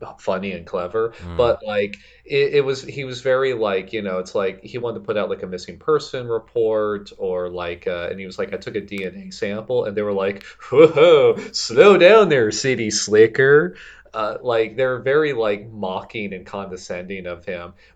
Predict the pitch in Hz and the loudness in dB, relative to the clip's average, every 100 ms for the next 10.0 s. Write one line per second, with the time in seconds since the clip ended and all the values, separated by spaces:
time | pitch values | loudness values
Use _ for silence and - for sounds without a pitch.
0 | _ - 127 123 117 113 110 - 131 120 | _ -2 -2 -2 -2 -2 -2 -4 -10 -4
1 | 165 120 - 220 185 131 113 104 - 117 | -4 -4 -2 0 2 2 0 -8 -8 -6
2 | 160 - - _ _ - 170 156 117 92 | -6 -10 -18 _ _ -2 -2 -2 -6 -8
3 | 90 98 101 107 95 92 101 - - 95 | -10 -12 -10 -6 -6 -6 -10 -10 -8 -6
4 | 90 90 110 110 117 - 160 143 101 95 | -6 -8 -10 -8 -10 -8 -4 -4 -4 -8
5 | - 135 120 98 107 98 98 - 107 101 | -6 -4 -2 -2 -6 -10 -12 -12 -8 -4
6 | 92 98 95 90 90 101 92 98 104 98 | -4 -4 -4 -6 -10 -14 -8 -4 -4 -4
7 | 90 85 95 92 87 104 107 101 95 90 | -4 -4 -6 -6 -8 -8 -6 -6 -8 -8
8 | - 87 104 98 92 92 85 87 87 85 | -12 -14 -6 -4 -4 -10 -12 -12 -12 -10
9 | - 95 90 101 87 85 - 113 101 92 | -8 -8 -8 -10 -10 -12 -12 -10 -8 -8